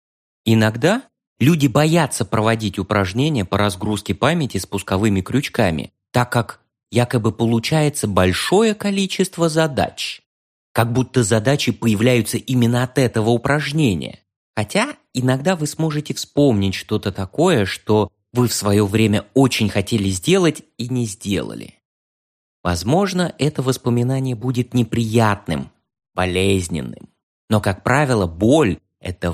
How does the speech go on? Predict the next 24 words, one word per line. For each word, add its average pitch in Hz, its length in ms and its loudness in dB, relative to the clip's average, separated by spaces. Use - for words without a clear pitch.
важный 175 380 2
сигнал 123 920 0
о 90 140 -16
том, 139 260 -2
что 95 220 -10
что-то - 500 -4
идет 110 360 0
не 98 120 -2
так. - 500 -14
Может, 117 340 2
вы 110 100 2
вспомнили 107 500 2
о - 160 -4
какой-то 113 460 0
навязанной 107 600 2
вам 95 220 0
задаче, 92 640 -2
и 92 80 -12
сейчас 104 400 -6
самое 151 480 2
время 123 400 2
четко 113 440 0
сказать 92 420 -2
себе 127 480 0